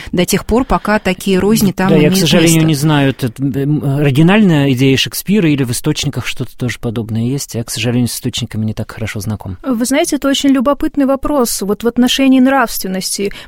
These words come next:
Speaker 3: Прекратить вражду, а, примирить эти семейства. Ведь есть персонаж в «Ромео и Джульетте», который хочет это сделать. Это патер Лоренцо или отец Лоренцо, в разных переводах по-разному.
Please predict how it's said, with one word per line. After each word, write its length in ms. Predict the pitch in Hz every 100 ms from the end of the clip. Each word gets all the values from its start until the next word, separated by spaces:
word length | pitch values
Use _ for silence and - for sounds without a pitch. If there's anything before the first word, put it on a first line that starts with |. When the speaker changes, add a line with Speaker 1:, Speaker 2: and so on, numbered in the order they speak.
| -
Speaker 3:
Прекратить 720 | 285 - 294 277 - 240 -
вражду, 720 | 226 240 220 208 202 220 214 - - -
а, 180 | 196 196
примирить 720 | 262 277 285 302 247 240 -
эти 200 | 226 233
семейства. 680 | - 233 226 220 - 196 -
Ведь 220 | 208 196
есть 420 | 190 208 285 -
персонаж 540 | - 294 294 277 262 -
в 20 |
«Ромео 360 | 220 226 220 208
и 20 |
Джульетте», 480 | 196 214 240 262 262
который 320 | 233 233 220
хочет 380 | 226 226 240 240
это 160 | 233
сделать. 460 | 220 226 208 - - - -
Это 220 | 220 -
патер 380 | 294 220 202 233
Лоренцо 560 | 240 262 254 202 - 190
или 220 | 190 196
отец 480 | 226 - 226 214 -
Лоренцо, 480 | 202 196 180 - 180
в 60 |
разных 280 | 202 202 196
переводах 460 | 214 196 202 185 -
по-разному. 580 | 208 196 185 - 170